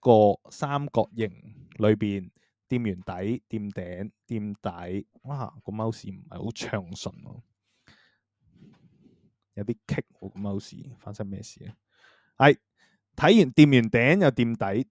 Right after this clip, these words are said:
掂完底又掂頂，掂完頂又掂底。我會期望佢會再掂返個頂咯。咁而掂呢個頂嘅時候呢，就大概係三萬一、三萬二啦，三萬一千九至三萬二呢一個位置啦。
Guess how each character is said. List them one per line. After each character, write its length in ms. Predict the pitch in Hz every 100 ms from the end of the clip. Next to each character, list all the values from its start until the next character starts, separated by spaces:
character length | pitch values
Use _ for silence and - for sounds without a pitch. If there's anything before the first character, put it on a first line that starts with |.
| _
掂 160 | 160 156
完 180 | 127
底 200 | 113 113
又 140 | 180 139
掂 240 | 120 117
頂， 300 | 107 104 117 - _ _ _ _ -
掂 140 | 180
完 160 | 147 117
頂 240 | 120 185
又 100 | 160
掂 240 | 123 120
底。 340 | 113 101 117 - -
我 260 | 156 180
會 100 | 180
期 360 | - 127 117 104
望 280 | 110 113 117
佢 200 | - 110 117 117
會 140 | 117 110 _ _ -
再 120 | 117
掂 400 | 113 113 117 110
返 200 | 135 139
個 100 | 113 104 -
頂 300 | 98 90 92
咯。 200 | 151 208 _ _ _ _
咁 100 | 185
而 160 | 240 131
掂 220 | 143 151
呢 80 | 202
個 80 | 214
頂 260 | - 120 156
嘅 180 | 143
時 80 | -
候 100 | 98
呢， 120 | 123
就 140 | 165 123
大 240 | 107 104
概 20 |
係 580 | 104 123 113 107 104 101
三 960 | 107 - - - - - 175 170 170 165
萬 380 | 143 117 110 120
一、 40 | 147 _ _ _
三 440 | - - 185 185
萬 160 | 170 131
二 300 | 107 101 117
啦， 120 | 165
三 220 | - 165 156
萬 160 | 127
一 20 |
千 220 | 139 160 131
九 120 | 113
至 140 | 117
三 180 | 107 131
萬 160 | 123 113
二 60 |
呢 380 | 104 101 98 113
一 80 | 127
個 140 | 113
位 220 | 98 90
置 240 | 92 -
啦。 100 | 104